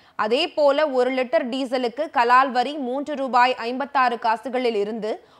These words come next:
முப்பத்தோரு ரூபாய் எண்பது காசுகள் என கடுமையாக உயர்த்தப்பட்டுள்ளதாகவும் அவர் தெரிவித்துள்ளார். கடந்த ஏழு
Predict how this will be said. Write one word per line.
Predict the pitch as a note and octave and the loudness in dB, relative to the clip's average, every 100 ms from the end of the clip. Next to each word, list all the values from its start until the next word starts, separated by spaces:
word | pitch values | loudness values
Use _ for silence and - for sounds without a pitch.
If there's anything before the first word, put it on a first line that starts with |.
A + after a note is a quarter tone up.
| _ | _
முப்பத்தோரு | A#3+ B3 E4 E4 D4+ C#4+ C4 | -4 0 0 4 2 2 -2
ரூபாய் | B3+ B3+ C#4+ B3+ | 2 4 4 -2
எண்பது | B3+ C#4 C#4 | -2 -4 -2
காசுகள் | B3+ B3 C4 B3+ B3+ A3+ | 0 0 0 -6 -4 -4
என | A3+ A3+ | -6 -4
கடுமையாக | A#3+ C4 C#4 C4+ C#4 B3+ | -4 -2 0 0 2 0
உயர்த்தப்பட்டுள்ளதாகவும் | A#3 B3 C4 A#3+ A#3 A3+ A3 G#3+ A3+ A#3+ C4 G#3 | -2 -4 -6 -6 -4 -2 0 0 -2 -6 -8 -8
அவர் | G#3 G#3+ | -6 -6
தெரிவித்துள்ளார். | G3+ F#3 F#3 F3 F3+ D#3+ - _ _ _ _ - | -8 -8 -10 -6 -2 -4 -6 _ _ _ _ 2
கடந்த | C#4 C#4+ C4+ B3+ B3+ | 4 4 0 0 2
ஏழு | D4 | 2